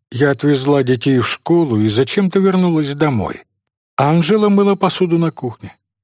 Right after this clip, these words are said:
Она ничего не сказала и никак не дала понять, что ей не по себе.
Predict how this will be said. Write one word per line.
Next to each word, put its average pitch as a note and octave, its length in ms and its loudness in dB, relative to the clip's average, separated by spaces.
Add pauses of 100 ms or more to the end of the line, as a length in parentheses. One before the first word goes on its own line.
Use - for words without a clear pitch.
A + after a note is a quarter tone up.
(280)
Она A2 380 0
ничего A#2 480 0
не A2 140 2
сказала A#2 680 -2 (400)
и G#2+ 120 0
никак A#2+ 680 -2
не C3+ 160 0
дала C3 280 0
понять, D3 400 0
что - 260 -2
ей D#3+ 240 0
не E3 140 2
по G3 160 -2
себе. G3 520 -2